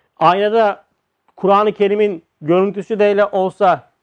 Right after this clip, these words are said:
yılan da olsa birbirine zarar veriyor mu? Hayır. Birbirine geçiyor mu? Hayır. Komşuluk var ama birbirine geçmek yoktu. Bak bunu unutmayacağız.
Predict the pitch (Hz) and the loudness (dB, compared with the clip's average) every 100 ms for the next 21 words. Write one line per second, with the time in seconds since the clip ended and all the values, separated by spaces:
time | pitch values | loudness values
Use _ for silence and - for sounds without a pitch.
0 | - 156 190 202 196 196 185 202 175 143 | -6 0 0 0 -2 -4 -2 -2 -2 -4
1 | 156 196 202 185 190 190 165 147 147 214 | -6 -4 -4 -4 -4 -4 -4 -4 -4 -6
2 | 214 _ - 160 165 147 113 147 180 214 | -8 _ -6 0 0 0 -6 -4 -2 0
3 | 180 160 147 143 220 226 - 165 143 104 | -2 -4 -4 -4 -4 -4 -2 0 0 -6
4 | - _ _ _ - 175 180 190 202 208 | -14 _ _ _ 0 0 0 0 -2 2
5 | 208 269 262 _ _ _ 170 220 208 139 | 2 2 -2 _ _ _ -4 0 0 -2
6 | 131 180 180 202 233 202 202 - 233 254 | -4 -2 0 0 0 0 -2 0 -2 -2
7 | _ _ - 175 202 - - 110 120 - | _ _ -2 2 2 -2 -12 -6 -6 -4
8 | 151 165 180 165 135 117 104 | -2 -2 -2 -4 -8 -6 -8